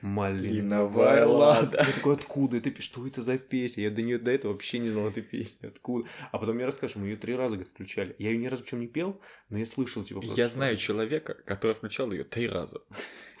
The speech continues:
Speaker 2: Я потом
Speaker 1: Кто
Speaker 2: на
Speaker 1: это
Speaker 2: фотографиях
Speaker 1: человек?
Speaker 2: тебе покажу.
Speaker 1: <laughs>
Speaker 2: Начинается на «ли», заканчивается на «да».
Speaker 1: А это, а этот человек, который начинается на «ли», заканчивается на «да», мне сказала:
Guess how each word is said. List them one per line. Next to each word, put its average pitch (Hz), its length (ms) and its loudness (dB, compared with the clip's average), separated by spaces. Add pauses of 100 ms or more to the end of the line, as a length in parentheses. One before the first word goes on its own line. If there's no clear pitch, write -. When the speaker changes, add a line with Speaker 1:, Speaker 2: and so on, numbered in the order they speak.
Speaker 2:
Я 127 120 2
потом 131 260 0
Speaker 1:
Кто 113 100 4
Speaker 2:
на 127 40 8
Speaker 1:
это 110 100 2
Speaker 2:
фотографиях 107 440 0
Speaker 1:
человек? - 20 -20
Speaker 2:
тебе 147 140 -2
покажу. 98 420 0 (320)
Speaker 1:
<laughs> - 320 -8
Speaker 2:
Начинается 151 580 4
на 165 160 0
«ли», 247 300 2
заканчивается 131 640 2
на 123 140 8
«да». 110 240 6 (580)
Speaker 1:
А 135 200 4
это, 160 220 0 (400)
а 147 80 6
этот 151 220 4
человек, 214 380 4
который 120 160 0
начинается 120 340 -2
на 139 120 6
«ли», 139 240 6
заканчивается 127 400 2
на 127 60 6
«да», 113 140 4
мне 120 120 0
сказала: 139 420 2